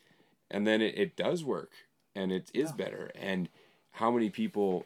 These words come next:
Speaker 1: have thought of that, have thought of an idea and say, "Oh, well, they probably tried it and it didn't work."
Speaker 2: Yep.
Speaker 1: And this is the way we have to do it. And how many ingenious ideas have kind of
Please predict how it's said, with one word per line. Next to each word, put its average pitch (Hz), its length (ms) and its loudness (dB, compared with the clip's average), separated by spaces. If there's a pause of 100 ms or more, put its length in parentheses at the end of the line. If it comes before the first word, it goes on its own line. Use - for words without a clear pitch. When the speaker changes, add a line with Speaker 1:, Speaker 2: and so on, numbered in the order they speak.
(140)
Speaker 1:
have 76 240 -4
thought 87 360 4
of 113 100 0
that, 104 340 2 (420)
have 90 140 -12
thought 87 320 4
of 104 100 0
an 104 80 2
idea 101 400 2
and 85 140 -2
say, 80 200 0
"Oh, 85 260 4
well, 76 260 -2
they 82 100 -4
probably 73 320 -2
tried 69 320 -8
it 67 180 -10
and 67 340 -12 (300)
it - 120 -10
didn't 69 200 -8
work." 64 200 -8 (560)
Speaker 2:
Yep. 95 240 -4 (260)
Speaker 1:
And 87 140 -2
this 87 180 0
is 78 80 -8
the 76 80 -6
way 76 140 -2
we 71 120 -4
have 69 180 -2
to - 100 -14
do 69 180 -8
it. 62 160 -8 (180)
And 80 360 -8 (440)
how 98 340 0
many 85 600 -4
ingenious 78 500 -10
ideas 71 540 -8
have 67 220 -10
kind 73 200 -8
of 67 120 -8